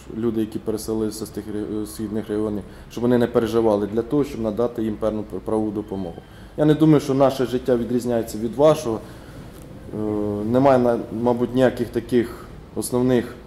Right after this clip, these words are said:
показників, які вказали б на те, що тут живуть по-другому. Але все ж таки, для того, щоб їм полегшити входження, можливо, як кажуть, в цей ритм життя, що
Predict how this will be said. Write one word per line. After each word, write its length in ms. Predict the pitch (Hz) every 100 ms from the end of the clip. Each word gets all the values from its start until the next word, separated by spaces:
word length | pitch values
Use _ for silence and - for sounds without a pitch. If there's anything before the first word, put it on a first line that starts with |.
| - - - - - -
показників, 580 | 120 123 120 123 131
які 200 | 120 120
вказали 400 | 113 120 113 113
б 60 | 107
на 100 | 110
те, 160 | 113 110
що 120 | 107
тут 200 | - 107
живуть 400 | 110 110 107 - - - -
по-другому. 520 | 120 113 107 95 92 90 - - - - - - - - - -
Але 260 | 117 156 170
все 200 | - 156
ж 80 |
таки, 340 | 151 - 143 131 - - - - - - - - - - -
для 100 | 139
того, 220 | 165 156
щоб 240 | 156 135
їм 160 | 135 151
полегшити 680 | 131 143 143 139 131 135 123
входження, 640 | - 151 131 123 123 107 - - - - - - - - -
можливо, 420 | 117 117 135 131 123
як 140 | 120
кажуть, 320 | 123 113 - 117 113 107
в 40 |
цей 200 | - 139
ритм 280 | 135 135 127
життя, 340 | 113 120 135 120
що 140 | 120